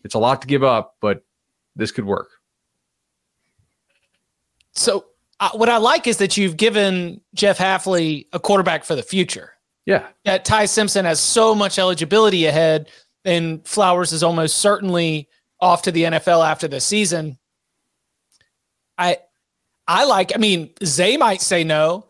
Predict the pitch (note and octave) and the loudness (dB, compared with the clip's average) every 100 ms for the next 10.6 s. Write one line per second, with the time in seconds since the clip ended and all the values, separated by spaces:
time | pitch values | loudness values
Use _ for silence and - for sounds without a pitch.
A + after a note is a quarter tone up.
0 | _ - G#3 F#3+ F3 F#3+ G3 F#3 F3 E3+ | _ -2 -2 0 -2 -2 0 0 0 -2
1 | - G#3+ G#3 G#3+ G#3 F3+ G3+ A#3 F3 E3 | 2 2 2 0 0 2 2 2 0 0
2 | E3 D#3+ F3 E3+ G3 F3 F#3 F3 G#3+ G3+ | 0 0 0 2 2 2 0 2 2 2
3 | D#3+ D#3 D#3+ E3+ E3+ E3+ D3+ F3+ E3+ F3+ | -4 -4 -6 -4 0 0 2 0 2 -2
4 | E3 D#3+ F#3+ G3 - D3 - - - D3+ | -2 0 2 2 2 -6 -8 -12 -8 -2
5 | G3+ F#3+ F3 - F#3+ E3 C3 F3 F3 D#3+ | -2 -2 -4 -4 -2 -2 -2 0 0 -2
6 | D#3 D3+ C#3 C#3+ - - _ _ A#3 G#3 | -6 -4 -4 -6 -10 -12 _ _ -2 -2
7 | D3+ - C3 - A#2 A2+ A#2 D3 E3+ D#3 | -4 -8 -10 -12 -12 -12 -8 -4 -4 -4
8 | - - - G3+ F3 D#3 - - E3 D3 | -8 -6 -2 0 -2 -6 -6 -2 -2 -2
9 | C3 B2 B2+ D3 A#2+ C3 C#3+ B2+ B2 B2 | -4 -6 -8 -8 -12 -12 -10 -8 -4 -4
10 | A#2+ A#2+ A#2 A2+ G#2+ | -6 -6 -8 -8 -12